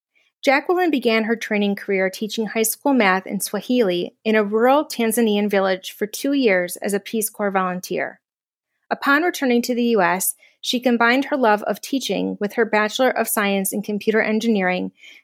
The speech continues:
to become a corporate engineering trainer. After spending a decade as a top-rated instructor,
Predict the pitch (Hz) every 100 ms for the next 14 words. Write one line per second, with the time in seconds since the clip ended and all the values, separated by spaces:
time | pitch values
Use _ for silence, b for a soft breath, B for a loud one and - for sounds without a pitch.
0 | - 240 240 247 254 240 214 220 - 240
1 | 294 277 220 214 214 196 196 196 - 185
2 | 180 185 _ _ _ _ _ _ _ _
3 | - 240 262 262 285 262 247 247 269 240
4 | 196 185 196 202 - 233 240 240 247 262
5 | 294 277 - 185 - 175 180